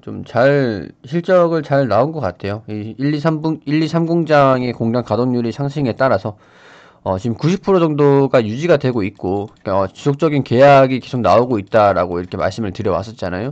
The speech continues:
그렇기 때문에 그런 요인들로 인해서, 어, 그 실적이 좀 잘 나왔던 것 같습니다. 자, 지금 삼 분기에는 유지 보수가 조금 있었습니다. 어, 유지 보수가 좀 있었기 때문에 매출 감소할 수 있었던 그런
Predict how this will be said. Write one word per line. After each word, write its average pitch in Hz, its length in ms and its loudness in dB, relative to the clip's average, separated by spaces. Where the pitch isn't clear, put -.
그렇기 104 160 -12
때문에 113 260 -4
그런 151 380 -2
요인들로 143 640 0
인해서, 110 440 -4
어, 87 460 -6
그 95 340 -8
실적이 143 340 -4
좀 104 140 -8
잘 101 260 -2
나왔던 107 340 -2
것 127 60 -4
같습니다. - 540 -16
자, 107 340 0
지금 165 440 0
삼 208 200 0
분기에는 196 640 0
유지 147 240 -2
보수가 190 360 -2
조금 151 260 -4
있었습니다. 101 680 -8
어, 95 220 -10
유지 123 240 -6
보수가 123 540 -4
좀 107 180 -10
있었기 - 340 -10
때문에 104 440 -8
매출 117 800 -6
감소할 117 800 -4
수 120 140 -12
있었던 104 400 -10
그런 113 640 -2